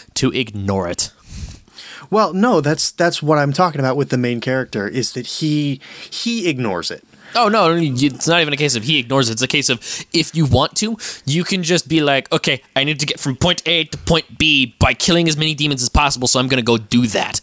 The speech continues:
Speaker 1: And you can just do
Speaker 2: Or
Speaker 1: that.
Speaker 2: you can, or you can go lore hunting.
Speaker 1: Or you can go
Speaker 2: Which
Speaker 1: lore hunting.
Speaker 2: Oh,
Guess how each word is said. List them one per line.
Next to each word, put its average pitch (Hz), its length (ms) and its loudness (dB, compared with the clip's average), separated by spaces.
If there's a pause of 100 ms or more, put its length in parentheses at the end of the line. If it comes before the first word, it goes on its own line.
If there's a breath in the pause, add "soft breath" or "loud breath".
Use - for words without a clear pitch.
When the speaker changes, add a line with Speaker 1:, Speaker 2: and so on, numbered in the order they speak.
Speaker 1:
And 127 140 -4
you 135 80 -6
can 135 100 0
just 113 280 -8
do 117 260 0
Speaker 2:
Or 139 140 4
Speaker 1:
that. - 40 4
Speaker 2:
you 139 140 2
can, 131 300 0 (200)
or 131 220 2
you 131 140 0
can 131 180 -2
go 123 140 0
lore 139 280 2
hunting. 95 400 -8 (120)
Speaker 1:
Or 202 180 4
you 170 120 2
can 135 140 2
go 143 120 2
Speaker 2:
Which 131 80 0
Speaker 1:
lore 120 120 2
hunting. 104 240 -6 (460 loud breath)
Speaker 2:
Oh, 196 180 0